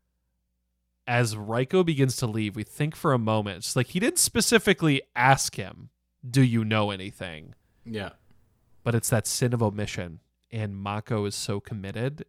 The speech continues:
Speaker 1: And especially after hearing that, after being reprimanded by Beifong, realizing kind of that reality check of just, like, how low he is on this totem pole,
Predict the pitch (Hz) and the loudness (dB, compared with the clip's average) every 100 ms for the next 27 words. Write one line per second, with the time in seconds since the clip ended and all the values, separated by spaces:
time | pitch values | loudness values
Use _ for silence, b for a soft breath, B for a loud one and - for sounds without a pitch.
0 | - 107 101 - 120 - 262 - 277 160 | -10 -8 -8 -10 -12 -4 -2 0 6 6
1 | 127 120 104 123 135 147 160 175 - b | 6 2 0 2 2 2 2 2 0 b
2 | b b 139 143 - 135 113 - 139 139 | b b 4 4 6 2 2 0 2 2
3 | 110 110 113 - 139 139 151 156 165 165 | 0 0 0 2 2 4 2 2 0 -2
4 | 120 - 113 123 127 104 110 120 160 160 | -6 0 4 6 4 2 -2 0 4 4
5 | 180 214 214 b b b b _ 131 147 | 2 -4 -12 b b b b _ 4 8
6 | 156 156 160 160 - 147 135 120 113 113 | 10 8 6 2 2 4 4 2 0 0
7 | 110 107 113 139 147 - 175 180 - 117 | 0 4 6 6 4 2 2 2 2 0
8 | 120 - 113 104 - 143 131 117 110 107 | -2 -2 -2 -2 -4 0 4 4 2 -2
9 | 110 117 110 110 107 113 131 143 160 - | 2 2 2 0 0 0 0 2 0 2
10 | 175 185 185 190 202 214 | 2 2 -2 -2 -2 -4